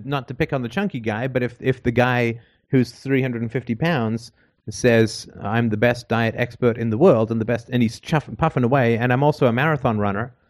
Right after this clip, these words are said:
and he's puffing away on three stogies at the same time, then there's no common ground to begin a conversation about the truth,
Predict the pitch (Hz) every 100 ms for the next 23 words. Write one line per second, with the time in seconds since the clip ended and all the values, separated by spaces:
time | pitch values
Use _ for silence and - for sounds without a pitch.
0 | _ _ _ _ 123 117 117 151 131 120
1 | 120 117 110 104 - 143 117 131 123 120
2 | 113 117 110 127 113 107 165 123 101 117
3 | - _ _ _ _ _ 131 147 143 143
4 | - _ _ _ 135 143 185 170 165 175
5 | 156 - 165 156 117 135 143 139 - 117
6 | 101 127 135 113 113 104 104 107 104 107
7 | 101 98 101 - 95 -